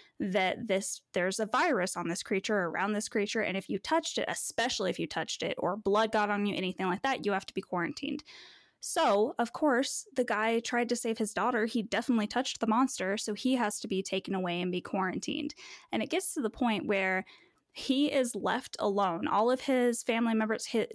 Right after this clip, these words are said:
we end up losing the grandfather at one point. The other brother and sister are out and about trying to rescue his, this guy's daughter, and he gets taken into quarantine again. And they're, they drill into his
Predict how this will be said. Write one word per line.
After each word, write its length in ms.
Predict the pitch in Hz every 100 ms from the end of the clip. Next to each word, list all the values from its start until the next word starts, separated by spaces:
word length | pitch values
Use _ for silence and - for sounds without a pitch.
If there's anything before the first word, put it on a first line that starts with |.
| -
we 140 | 220
end 120 | 233
up 80 | 240
losing 420 | 196 202 233 269
the 60 | 262
grandfather 480 | 214 202 208 196 202
at 60 | -
one 160 | 185
point. 440 | - 202 196 - -
The 280 | 202 190 185 -
other 260 | 220 262
brother 280 | 254 220 226
and 160 | 214 220
sister 560 | 208 196 - 196 190 - - -
are 160 | 180 180
out 160 | 196 214
and 80 | 240
about 360 | 220 196 -
trying 360 | - 208 190 190 -
to 240 | 202 185 180
rescue 680 | 185 240 - - 185 202 214
his, 320 | - 208 185 -
this 180 | 190 -
guy's 280 | 190 175 -
daughter, 440 | 180 262 226 214 - - -
and 120 | 196
he 180 | 202 262
gets 220 | 254 -
taken 460 | - 202 196 196 185
into 440 | - 180 185 -
quarantine 540 | 214 196 226 262 - 196
again. 280 | 175 180 185
And 220 | 254 262
they're, 180 | 349 359 - -
they 160 | 302 302
drill 540 | 269 240 220 233 294
into 300 | - 294 294
his 180 | 269